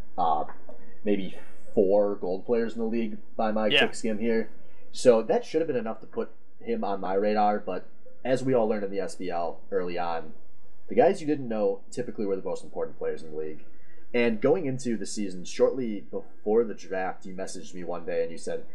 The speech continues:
Speaker 1: "I think myself, you, and Madam Strip are going to be the best three players in this league." And from that point on, I really kept him on my radar. And he really delivered. He would kinda just dumpster people top lane.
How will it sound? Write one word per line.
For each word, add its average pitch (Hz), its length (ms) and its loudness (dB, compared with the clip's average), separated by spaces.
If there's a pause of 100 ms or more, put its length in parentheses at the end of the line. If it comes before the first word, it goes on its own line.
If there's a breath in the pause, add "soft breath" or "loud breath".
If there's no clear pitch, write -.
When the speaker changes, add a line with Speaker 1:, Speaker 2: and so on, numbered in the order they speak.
(360 soft breath)
Speaker 1:
"I 101 140 4
think 104 260 2
myself, 117 520 6 (920 soft breath)
you, 117 520 -4 (280)
and 90 180 -6
Madam 98 280 -2
Strip 95 340 -4
are - 80 -4
going 87 140 -4
to 78 80 -4
be 87 80 -4
the 80 80 -6
best 82 260 -4
three 80 120 -4
players 78 340 -2
in 73 80 -4
this 73 180 -4
league." 73 240 -2 (340)
And 92 400 0 (220)
from 95 240 0
that - 200 6
point 110 180 4
on, 98 200 -2
I 85 100 -2
really 85 360 -4
kept - 260 -4
him 90 120 -4
on 85 100 -4
my 82 100 -4
radar. 82 340 -2
And 92 80 -2
he 143 60 0
really 185 220 6
delivered. 104 320 -2
He 117 160 -4
would 127 160 -6
kinda 107 300 -2
just 82 200 -6
dumpster 104 320 -6
people 69 200 -6
top 92 240 -2
lane. 73 240 -4